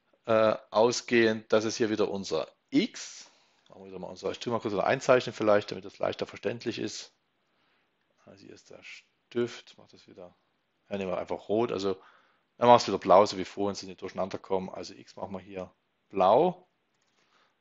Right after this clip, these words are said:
das war unser x,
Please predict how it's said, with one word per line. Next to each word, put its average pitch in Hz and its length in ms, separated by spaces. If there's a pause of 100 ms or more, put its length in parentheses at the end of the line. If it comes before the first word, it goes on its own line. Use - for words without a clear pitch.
das 107 260
war 95 200
unser 90 500 (600)
x, - 760